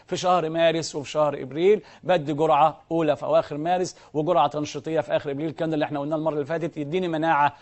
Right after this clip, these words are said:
كافية طوال موسم إيه؟ الصيف. يبقى مهم قوي عملية الوقاية زي ما إحنا شايفينها قدامنا كده على الشاشة، عملية، عملية الوقاية عن طريق إن أنا أكافح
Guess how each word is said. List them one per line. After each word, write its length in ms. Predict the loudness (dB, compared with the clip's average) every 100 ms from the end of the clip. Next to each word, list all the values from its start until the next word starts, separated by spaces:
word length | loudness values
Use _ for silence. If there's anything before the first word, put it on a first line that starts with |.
| -20 -2
كافية 480 | 0 0 0 0 0
طوال 280 | 2 4 6
موسم 360 | 4 -2 -4 -6
إيه؟ 240 | -6 -6
الصيف. 380 | -6 -8 -10 -12 _ _ _ _ _ -20 _ _ -16
يبقى 200 | -6 -4
مهم 300 | 0 0 0
قوي 320 | 4 4 4 2 -14 -4
عملية 480 | 2 4 4 6 4
الوقاية 720 | 4 0 0 6 8 8 6 2
زي 120 | -2
ما 60 | -2
إحنا 160 | -2
شايفينها 340 | -6 -6 -2 -2
قدامنا 400 | -2 -2 0 -2
كده 180 | 0
على 100 | 0
الشاشة، 440 | 0 0 0 0 -6 -8 -12 -2
عملية، 460 | 0 2 4 2 -2 -20 _ _ _ _ _ _ _ _ _ _ _ _ _ 2
عملية 360 | 4 6 6 6
الوقاية 640 | 0 0 6 6 6 2 -2
عن 240 | -2 0
طريق 400 | 0 2 2 0 -2
إن 140 | -4
أنا 280 | -2 0 0
أكافح 520 | 0 4 4 4 -6